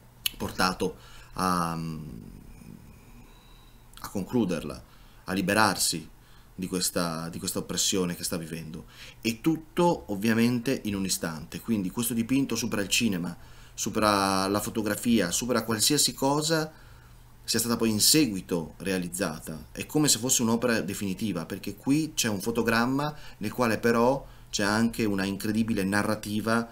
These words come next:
della storia, mm, del, del processo e della morte di Gesù Cristo. È veramente una pittura straordinaria.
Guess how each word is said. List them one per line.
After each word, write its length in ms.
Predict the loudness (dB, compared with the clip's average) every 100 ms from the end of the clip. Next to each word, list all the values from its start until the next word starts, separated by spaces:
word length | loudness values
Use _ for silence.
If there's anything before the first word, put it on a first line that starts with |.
| -14 -20 -18 -8
della 400 | 0 2 2 2
storia, 720 | 2 0 0 2 0 -2 -6
mm, 600 | -10 -12 -12 -12 -12 -14 -16 -18 -20 -18 -16 -12
del, 420 | -8 -4 -2 -4 -6
del 120 | -8
processo 600 | -6 -2 2 4 4 2
e 40 |
della 140 | 2 0
morte 540 | -2 -6 -4 -2 -2 -6 -12 -14 -12
di 80 | -6
Gesù 220 | -2 -2
Cristo. 460 | -6 -8 -8 -10 -14 -16 -16 -18 -20 -18 -18 -16 -8
È 100 | -4
veramente 720 | 0 2 2 2 0 -2 -6
una 160 | -6 -6
pittura 500 | -6 -4 0 0 -2 -14 -20 -20 -14
straordinaria. 800 | -8 -4 -4 -4 -6 -8 -12